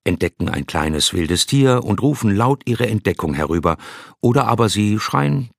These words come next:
ganz einfach vor Vergnügen. Die reflexartige Ermahnung der Erwachsenen folgt auf dem Fuß.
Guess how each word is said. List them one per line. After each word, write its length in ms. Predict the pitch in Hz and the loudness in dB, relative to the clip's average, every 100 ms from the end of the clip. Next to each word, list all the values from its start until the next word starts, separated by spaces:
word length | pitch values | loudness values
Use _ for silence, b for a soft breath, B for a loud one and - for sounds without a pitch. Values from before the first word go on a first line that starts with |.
| _ - | _ -8
ganz 320 | - 67 - | -6 -6 -6
einfach 480 | - 62 - 65 - | -6 -6 -8 -12 -10
vor 200 | 92 87 | -8 -4
Vergnügen. 440 | 131 151 - - _ _ _ _ _ _ _ B B B B - | 0 0 -2 -8 _ _ _ _ _ _ _ B B B B -8
Die 160 | - - | -6 -2
reflexartige 920 | 85 - 120 120 - 113 101 98 95 | -2 0 0 -2 -2 0 0 0 -2
Ermahnung 640 | - 80 82 90 101 95 | -2 0 2 2 2 0
der 120 | 90 | 0
Erwachsenen 580 | - 78 87 - 104 95 | -2 -2 -2 -2 0 0
folgt 360 | - 87 - - | 0 -2 -2 -6
auf 120 | 87 | -4
dem 160 | 113 104 | -2 -2
Fuß. 400 | - - - | -4 -8 -8